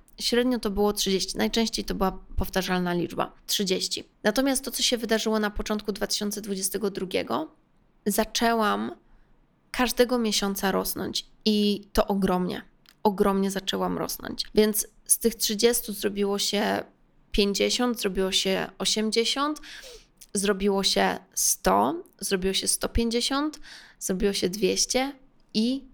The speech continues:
dwieście pięćdziesiąt i dwieście sześćdziesiąt tysięcy to jest przychód, który już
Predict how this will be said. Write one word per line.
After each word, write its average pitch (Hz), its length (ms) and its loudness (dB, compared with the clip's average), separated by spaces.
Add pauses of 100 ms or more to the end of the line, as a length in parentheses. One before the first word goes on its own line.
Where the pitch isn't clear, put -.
(180)
dwieście 196 500 -2
pięćdziesiąt 196 920 -2
i 196 260 -2 (500)
dwieście 226 500 0
sześćdziesiąt 220 680 0
tysięcy 202 680 0 (240)
to 208 80 -4
jest - 180 -6
przychód, - 460 -2
który 202 680 0 (440)
już 208 480 -4